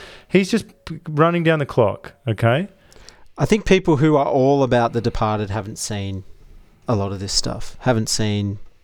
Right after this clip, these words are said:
Speaker 2: other mobster movies, you know?
Speaker 1: Well, look, I wanted to talk about, just quickly about, and this is something I talk about all the fucking time, but so Nicholas Pileggi,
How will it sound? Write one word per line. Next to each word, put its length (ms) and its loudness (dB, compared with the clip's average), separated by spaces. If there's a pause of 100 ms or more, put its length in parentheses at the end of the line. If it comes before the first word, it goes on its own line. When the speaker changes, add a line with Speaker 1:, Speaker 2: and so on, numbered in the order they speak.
(180)
Speaker 2:
other 160 -2
mobster 380 -4
movies, 400 -10
you 80 -10
know? 180 -8
Speaker 1:
Well, 480 0 (140)
look, 500 -2 (140)
I 80 4
wanted 280 0
to 60 -6
talk 220 2
about, 140 -4
just 160 0
quickly 300 2
about, 400 0
and 120 2
this 160 -2
is 100 -2
something 220 2
I 100 0
talk 280 -6
about 200 -4
all 240 0
the 80 -4
fucking 260 -4
time, 320 -10
but 140 -8
so 140 2
Nicholas 320 0
Pileggi, 760 0